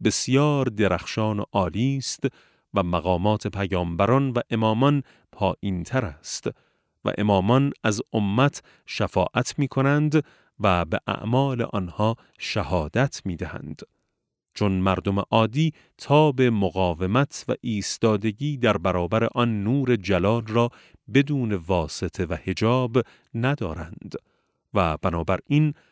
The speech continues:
با لحاظ مراتب و درجات و مقامات آن نور تنازل می‌کند و هر کس بهرهٔ خود را از آن می‌برد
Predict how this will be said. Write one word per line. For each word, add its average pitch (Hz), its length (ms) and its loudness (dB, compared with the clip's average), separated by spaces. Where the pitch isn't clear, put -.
با 101 160 8
لحاظ 117 500 2
مراتب 113 840 2
و 101 60 4
درجات 98 680 0
و 123 40 -2
مقامات 98 800 2
آن 127 280 2
نور 139 420 2
تنازل 92 580 0
می‌کند 139 640 2
و 117 80 4
هر 151 260 0
کس 135 400 -2
بهرهٔ 98 500 -2
خود 139 280 -2
را 120 200 2
از 95 140 -2
آن 95 140 2
می‌برد 92 600 -6